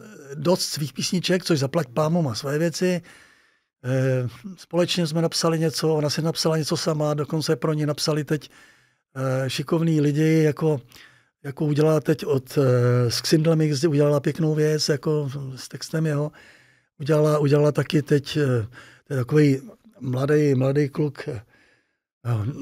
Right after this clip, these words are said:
no, jmenuje se Rego, takže teď ji napsal takovou písničku, kde si napsala ona text. Takže má, má,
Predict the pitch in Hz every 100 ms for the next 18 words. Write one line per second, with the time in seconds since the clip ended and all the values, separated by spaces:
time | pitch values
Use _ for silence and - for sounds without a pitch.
0 | 131 123 110 120 131 113 120 120 131 131
1 | 143 139 139 156 170 - - _ - 120
2 | 131 135 147 135 143 131 156 143 131 156
3 | 143 - 151 - 170 151 - 139 135 147
4 | 139 139 131 147 156 - - - - _
5 | _ 175 165 220 156 135 135 127 151 202
6 | - 156 175 202